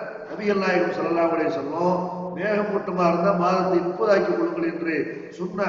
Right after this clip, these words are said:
அந்த நபி வழி செய்தி அடிப்படையில இன்ஷா அல்லாஹ் நாளைய தினம் ரமலான் ஒண்ணாவது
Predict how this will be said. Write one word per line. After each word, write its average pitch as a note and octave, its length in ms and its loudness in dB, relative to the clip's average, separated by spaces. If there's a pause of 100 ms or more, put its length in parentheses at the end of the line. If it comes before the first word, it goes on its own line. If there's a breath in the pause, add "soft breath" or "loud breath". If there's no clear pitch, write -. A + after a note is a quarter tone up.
அந்த F3 160 -2 (160)
நபி E3 220 0
வழி E3 180 -2
செய்தி D3+ 300 -4
அடிப்படையில C#3+ 480 -4 (560)
இன்ஷா F3+ 300 0
அல்லாஹ் D#3+ 380 2
நாளைய E3+ 360 4
தினம் - 340 -2 (1300)
ரமலான் F3 420 0 (420)
ஒண்ணாவது D#3+ 340 0